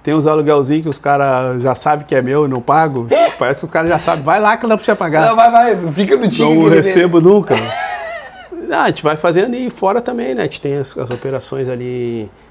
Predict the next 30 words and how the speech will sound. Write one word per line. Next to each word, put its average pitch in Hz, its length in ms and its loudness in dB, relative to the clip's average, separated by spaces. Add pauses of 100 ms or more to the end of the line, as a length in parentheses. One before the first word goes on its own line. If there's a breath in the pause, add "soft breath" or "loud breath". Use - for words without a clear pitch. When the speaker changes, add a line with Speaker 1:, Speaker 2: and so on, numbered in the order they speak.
(160)
Speaker 1:
em 123 60 -10
conjunto, 120 500 -8
ali 110 120 -6
em 110 100 -10
Gramado 113 500 -6
também, 160 560 -2
Speaker 2:
Isso, 127 200 -6
Speaker 1:
nos 113 40 -14
Speaker 2:
tem 107 80 0
a 113 40 0
Speaker 1:
parques, 139 240 2
Speaker 2:
operação 135 200 -4
Speaker 1:
né? 135 60 -4
Speaker 2:
de 139 80 -2
Gramado, 127 580 -8
cara. - 180 -16
Speaker 1:
Em 110 120 -14
pa-, 113 360 -6
nos 120 200 -14
parques, 131 600 -6
e 120 200 -4
ali 117 160 -4
eu 135 80 -2
levei 117 320 -6
alguns 117 260 -8
outros 117 220 -12
parceiros 123 480 -8
aí, 113 100 -8
tem 117 140 -12
uns, 110 200 -16